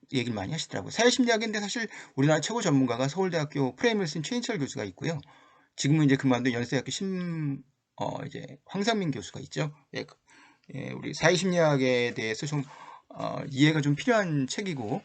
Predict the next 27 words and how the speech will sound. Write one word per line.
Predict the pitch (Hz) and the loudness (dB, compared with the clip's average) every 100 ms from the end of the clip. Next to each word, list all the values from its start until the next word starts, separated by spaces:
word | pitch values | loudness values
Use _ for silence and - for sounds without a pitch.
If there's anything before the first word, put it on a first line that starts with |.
| _ | _
이런-, | 147 135 151 | 0 2 2
근데 | 147 156 180 | 2 4 4
이제 | 165 | 2
김경일 | 151 180 208 | 0 2 4
교수는 | 185 156 175 190 - - - - | 4 0 -2 -6 -8 -20 -20 -4
사회심리학 | - 233 254 226 214 | 2 4 4 4 2
책도 | 202 - | -2 -4
잘 | 196 | -4
번역을 | 190 139 147 | 0 2 0
하더라고요. | 175 - 220 120 113 151 - | -2 -4 -4 -4 -6 -6 -4
예. | 117 107 - _ _ _ _ _ _ _ _ - | -4 -6 -10 _ _ _ _ _ _ _ _ -10
근데 | - 156 | 4 4
지금 | 151 160 208 175 143 - - | 6 6 6 4 -2 -12 -16
사회심리학이랑 | - 254 269 277 254 220 185 180 | 8 12 12 12 12 12 12 10
인지심리학이 | 147 139 170 196 185 | 10 10 6 2 4
만-, | 143 107 - | 4 2 0
만나서 | 120 117 139 135 120 127 | 2 4 4 4 2 0
사회인지심리학이라는 | - 226 254 202 135 180 185 254 233 185 151 | 4 10 10 10 6 4 4 6 6 4 2
학문이 | 185 185 151 131 | 0 -2 0 2
미국에서 | 117 135 147 | 2 2 0
꿈틀대고 | 151 247 254 185 135 | -2 -2 0 0 -2
있으니까, | - 98 - 107 131 95 - - - - _ | -4 -10 -6 -4 -6 -8 -20 -20 -20 -20 _
예, | - 117 110 104 - | -6 -6 -6 -10 -8
둘은 | 123 143 143 139 131 127 - | 2 4 6 4 2 0 -6
심리학의 | - 214 196 175 165 | -2 4 4 4 4
이제 | 131 123 | 4 4
양대 | 107 113 127 123 110 | 2 0 2 2 0